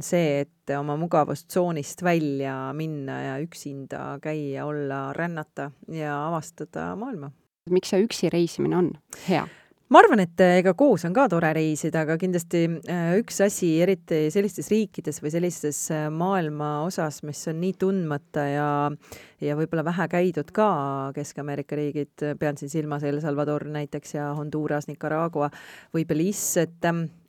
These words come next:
Speaker 1: äh, minna sinna üksinda tähendab seda, et sa oled kontaktis, äh, loomulikult iseendaga, äh, võiksid ja peaksid olema, aga teine asi, sa lood, äh, väga palju võimalust,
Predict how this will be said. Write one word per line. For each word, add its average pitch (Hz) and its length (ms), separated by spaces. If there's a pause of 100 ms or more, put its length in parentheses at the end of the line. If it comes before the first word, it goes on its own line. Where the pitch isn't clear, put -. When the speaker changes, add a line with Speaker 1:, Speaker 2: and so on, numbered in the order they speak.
(180)
Speaker 1:
äh, 175 240
minna 208 560
sinna 202 320
üksinda 147 400
tähendab 160 400
seda, 160 320
et 143 80
sa 160 140
oled 151 100
kontaktis, 156 720 (240)
äh, 143 320
loomulikult 175 400
iseendaga, 151 640 (420)
äh, 151 80
võiksid 170 400
ja 165 80
peaksid 165 320
olema, 160 240
aga 156 160
teine 220 240
asi, 165 320 (400)
sa 165 160
lood, 185 480
äh, 151 400
väga 160 560
palju 170 480
võimalust, 135 800